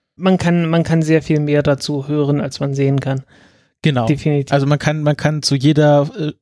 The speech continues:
Speaker 2: Stunde, die gezeigt wird, sich drei Stunden Podcast anhören.
Speaker 1: Äh,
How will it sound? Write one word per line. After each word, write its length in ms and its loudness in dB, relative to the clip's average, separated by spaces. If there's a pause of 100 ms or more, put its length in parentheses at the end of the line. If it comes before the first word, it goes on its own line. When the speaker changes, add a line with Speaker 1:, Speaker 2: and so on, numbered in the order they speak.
(120)
Speaker 2:
Stunde, 420 0
die 140 0
gezeigt 480 0
wird, 180 0
sich 280 -4
drei 180 0
Stunden 260 -6
Podcast 440 -6
anhören. 400 -8 (1000)
Speaker 1:
Äh, 320 2